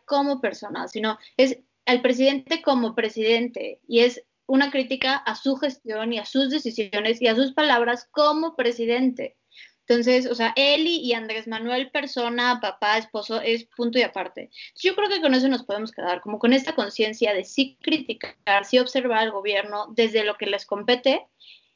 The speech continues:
y pues en el tema de la vacuna, esperar con, con <laughs> mucha esperanza, no darnos por vencidos y seguirnos cuidando. Creo que es, es lo que podemos hacer, dar, como dice Emilio, paso a paso,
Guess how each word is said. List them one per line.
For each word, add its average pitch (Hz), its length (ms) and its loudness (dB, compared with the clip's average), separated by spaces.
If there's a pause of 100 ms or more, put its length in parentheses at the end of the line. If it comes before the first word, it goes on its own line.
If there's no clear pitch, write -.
(160)
y 302 260 4
pues 254 200 2
en 233 80 0
el 226 140 0
tema 269 180 0
de 254 80 0
la 196 120 -4
vacuna, 262 420 -2
esperar 233 640 0 (760)
con, 226 400 -6
con 240 160 0
<laughs> 294 100 2
mucha 330 300 6
esperanza, 226 640 -2
no 247 160 -2
darnos 262 680 -4
por 202 140 -10
vencidos 240 380 -2
y 254 60 -2
seguirnos 302 440 0
cuidando. 294 480 2
Creo 220 180 -4
que 254 140 6
es, 240 160 -2
es 233 140 -4
lo 233 100 -2
que 220 100 -8
podemos 185 280 -2
hacer, 277 400 2
dar, 208 300 0
como 208 160 -6
dice 208 160 -8
Emilio, 254 380 4
paso 208 220 0
a 185 80 -6
paso, 262 400 0